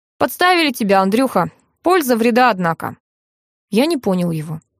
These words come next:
Макроусов объяснил. «В каждом вреде, который тебе причинили, непременно есть польза. Тебя обвинили в убийстве. Какая в этом польза? Конечно, можно и в сизо человеку небо в алмазах устроить.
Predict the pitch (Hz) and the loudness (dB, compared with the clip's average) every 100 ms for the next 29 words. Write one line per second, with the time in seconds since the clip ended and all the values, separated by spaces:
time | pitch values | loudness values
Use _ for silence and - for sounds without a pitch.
0 | - 196 175 180 262 262 247 220 233 - | -4 -2 0 0 0 -2 -2 0 -2 -4
1 | 160 - _ _ _ _ - 370 311 277 | -10 -10 _ _ _ _ 0 2 2 2
2 | 254 277 240 277 415 440 _ - 196 208 | 2 2 2 2 2 -2 _ -4 -2 -2
3 | 196 214 214 196 196 254 240 165 - _ | -2 -2 -2 -2 -2 2 2 0 -10 _
4 | - 226 233 254 294 370 247 220 247 - | -2 0 2 2 2 2 2 0 -2 -2
5 | 196 165 175 - _ _ _ _ 254 339 | -4 -4 -8 -18 _ _ _ _ 0 2
6 | 302 269 320 302 277 277 294 339 - 180 | 2 2 2 2 2 2 2 0 -2 -6
7 | - _ _ _ - 226 294 269 285 285 | -6 _ _ _ -2 2 2 2 2 0
8 | 359 392 269 165 _ _ _ _ _ 233 | 2 0 -2 -8 _ _ _ _ _ 0
9 | 233 175 - 180 214 349 294 214 190 196 | 2 0 -2 0 2 2 2 2 2 0
10 | 175 - - 277 240 202 262 - 254 247 | -2 -12 -8 -2 0 0 -2 0 0 2
11 | 254 233 226 214 202 208 208 202 180 175 | 2 2 2 2 0 2 2 0 0 -4
12 | 175 - 185 165 - | -6 -6 -4 -4 -4